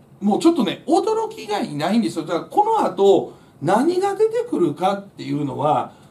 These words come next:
本当にね、あの、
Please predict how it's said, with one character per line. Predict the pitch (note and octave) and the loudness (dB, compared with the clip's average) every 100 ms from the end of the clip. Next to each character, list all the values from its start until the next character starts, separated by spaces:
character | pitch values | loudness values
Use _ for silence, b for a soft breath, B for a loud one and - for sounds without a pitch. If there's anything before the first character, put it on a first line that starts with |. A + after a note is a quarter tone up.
| B | B
本 | - D#4+ E4+ - | 0 4 4 2
当 | D4 | 0
に | D4 B3+ | 2 4
ね、 | A3+ A#3 - - _ _ _ _ _ | 2 -2 -8 -20 _ _ _ _ _
あ | F#3+ | -4
の、 | F3+ D#3 D3 C#3+ B2 | 0 4 4 4 -2